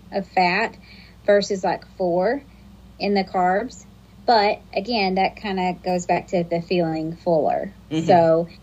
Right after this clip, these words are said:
Speaker 1: yeah, you are getting a little bit more calories per gram of fat than you are with carbs or proteins, but it does help with that feeling of fullness,
Speaker 2: Yeah.
Speaker 1: and then also helps with giving your body some of the,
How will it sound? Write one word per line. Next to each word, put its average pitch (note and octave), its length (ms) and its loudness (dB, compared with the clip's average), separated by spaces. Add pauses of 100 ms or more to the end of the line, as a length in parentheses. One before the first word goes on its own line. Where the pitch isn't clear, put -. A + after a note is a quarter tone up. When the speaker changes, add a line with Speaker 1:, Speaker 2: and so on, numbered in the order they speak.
(160)
Speaker 1:
yeah, G3+ 280 4
you G3+ 260 0
are F#3+ 220 0
getting G3 440 -8
a F3 180 -6
little F3 300 -2
bit G#3 220 0
more F#3+ 480 2 (440)
calories A#3 880 0
per A3 380 0
gram G#3 520 -2
of G#3+ 140 -4
fat G#3+ 360 2
than G#3+ 120 -2
you G#3 160 -4
are G3+ 240 2
with G#3 180 -2
carbs F#3+ 360 -4
or A3 60 0
proteins, F#3 500 -4
but F#3 360 2 (400)
it F#3 160 0
does F3+ 280 4
help E3+ 340 0
with E3+ 140 -6
that - 220 -2
feeling D#3+ 320 -4
of D3+ 120 -8 (120)
fullness, D3 500 -6
Speaker 2:
Yeah. - 160 -14 (100)
Speaker 1:
and D#3 360 -2 (440)
then F3 180 4
also G3+ 360 4
helps E3 380 -2
with D#3+ 200 0 (560)
giving G#3+ 240 2
your E3+ 100 4
body F3 340 4
some F3 200 -2
of E3 160 2
the, D3+ 400 0